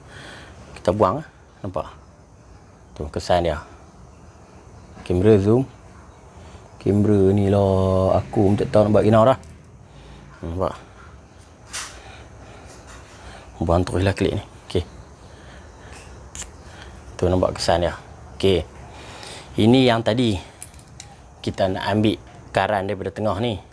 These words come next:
Lah ni kita nak sambung macam ni. Okey.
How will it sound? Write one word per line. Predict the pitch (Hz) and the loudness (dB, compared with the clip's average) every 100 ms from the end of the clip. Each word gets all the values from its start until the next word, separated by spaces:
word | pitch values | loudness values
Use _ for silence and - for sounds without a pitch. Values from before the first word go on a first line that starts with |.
| 92 | -4
Lah | 101 | -2
ni | 135 | -2
kita | - 107 | -2 0
nak | 101 80 | 0 0
sambung | 95 101 98 | 0 0 -2
macam | 95 95 | -2 -2
ni. | 87 - - - - - - - - - | -4 -8 -20 -20 -20 -20 -20 -20 -20 -12
Okey. | - 87 82 | -2 0 0